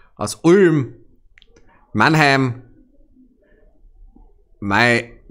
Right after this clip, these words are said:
Mitze ist auch aus Karlsruhe. Ja, Karlsruhe ist eine schöne Stadt. Sie ist auch mal schön für Immobilien,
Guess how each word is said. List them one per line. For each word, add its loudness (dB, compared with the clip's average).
Mitze -4
ist -2
auch -2
aus -2
Karlsruhe. -2
Ja, -12
Karlsruhe -4
ist -4
eine -6
schöne -8
Stadt. -12
Sie -6
ist -10
auch -6
mal -2
schön -2
für -2
Immobilien, 0